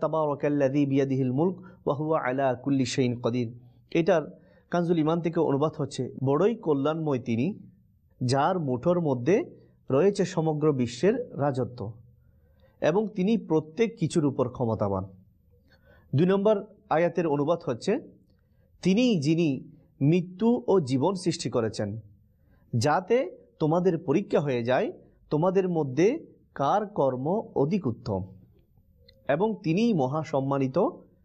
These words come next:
ক্ষমাশীল।" তিন নম্বর আয়াতের অনুবাদ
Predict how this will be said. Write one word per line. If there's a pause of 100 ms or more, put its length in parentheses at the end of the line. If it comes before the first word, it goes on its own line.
(340)
ক্ষমাশীল।" (1500)
তিন
নম্বর
আয়াতের
অনুবাদ